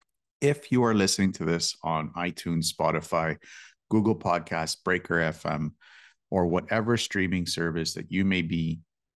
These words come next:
using, please give us a five-star rating and a positive review, as it will help us reach out to more people that are suffering from mental health issues. Now, if you haven't done so already, um, I am offering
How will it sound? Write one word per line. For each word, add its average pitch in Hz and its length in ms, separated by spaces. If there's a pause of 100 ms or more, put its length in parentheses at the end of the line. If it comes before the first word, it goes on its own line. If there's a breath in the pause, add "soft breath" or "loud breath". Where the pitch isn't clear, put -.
(300)
using, 143 560 (540)
please 113 200
give 87 220
us 82 140
a - 60
five-star 82 520
rating 98 400
and 95 220
a - 20
positive 82 560
review, 104 460
as 104 200
it - 140
will 117 160
help 101 320
us 92 160
reach 85 200
out 82 120
to - 100
more 98 260
people 87 480
that 82 140
are 78 120
suffering 82 360
from 80 160
mental 76 300
health 80 320
issues. - 580
Now, 92 200
if - 100
you 95 80
haven't 131 360
done 113 200
so 98 240
already, 82 560 (800 loud breath)
um, 85 640 (180)
I 98 120
am 110 320
offering 98 640